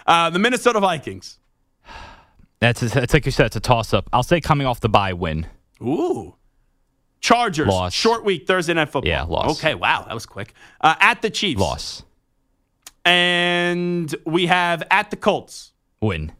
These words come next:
Speaker 1: And then the Broncos.
Speaker 2: Uh, I, I, I think they lose, actually, 'cause they beat them already. I feel like they, they'll split with the Broncos this year. So
Speaker 1: So
Speaker 2: they'll
Speaker 1: is
Speaker 2: win
Speaker 1: it
Speaker 2: three more games.
Speaker 1: That was three more games. That was the Jets. That was the Vikings.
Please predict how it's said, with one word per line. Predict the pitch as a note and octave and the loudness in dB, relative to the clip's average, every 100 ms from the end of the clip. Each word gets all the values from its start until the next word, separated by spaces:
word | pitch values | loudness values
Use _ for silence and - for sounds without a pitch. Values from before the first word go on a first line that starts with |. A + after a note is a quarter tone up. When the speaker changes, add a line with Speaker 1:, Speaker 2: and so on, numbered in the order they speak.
| _ _ _ _ | _ _ _ _
Speaker 1:
And | E3 E3+ | 2 4
then | E3+ E3 | 2 2
the | D#3 | -2
Broncos. | D3 D#3+ C#3+ G2+ F2 - _ _ _ _ _ _ | 0 0 0 -6 -12 -12 _ _ _ _ _ _
Speaker 2:
Uh, | G#2+ A#2+ A#2+ B2 B2 A#2+ | 0 2 0 0 0 -2
I, | A2 - - - - - - - - - - _ - - - - - | -4 -10 -10 -10 -10 -14 -14 -18 -20 -20 -20 _ -20 -20 -8 -8 -6
I, | - - F#2+ G2+ | -8 -6 -4 0
I | |
think | A2+ C3 | 0 0
they | F#2+ | 0
lose, | F2 E2 E2 | -4 -4 -2
actually, | D#2+ - E2+ D#2+ | -4 -4 -4 -4
'cause | - | 2
they | A2 | 2
beat | - | 2
them | G#2+ F2+ | 0 0
already. | F2+ F2 | -2 0
I | F#2 | 0
feel | - | 0
like | G2+ | 0
they, | F2+ F2 | -2 0
they'll | - | 0
split | G2 - F2+ | 0 -2 -2
with | D#2 | 0
the | |
Broncos | F2 E2 E2+ D#2+ | 0 -2 -4 -6
this | D2 | -4
year. | - C#2+ | -2 -2
So | - G2 D#2 - - | 0 0 0 -6 -6
Speaker 1:
So | - | 2
Speaker 2:
they'll | G#2+ | 2
Speaker 1:
is | |
Speaker 2:
win | A2+ | 2
Speaker 1:
it | G#2 | 0
Speaker 2:
three | A#2 | 0
more | G2+ F#2+ | 0 -2
games. | E2+ - - - | -4 -6 -12 -2
Speaker 1:
That | - G#3+ | 2 2
was | G3+ | 0
three | A#3+ B3 | 0 0
more | B3 | 0
games. | G#3 G#3+ G3 | 0 0 2
That | G3 | 0
was | D3 | -2
the | D3+ | -4
Jets. | C3 G#3+ B3 - - - _ _ E3 | 0 0 0 -10 -16 -20 _ _ 2
That | F#3+ | 2
was | F#3 C#3+ | 2 -2
the | |
Vikings. | D3+ G3 G3+ G3+ G3+ G3+ F#3 - | 2 2 2 -2 -2 -2 -8 -12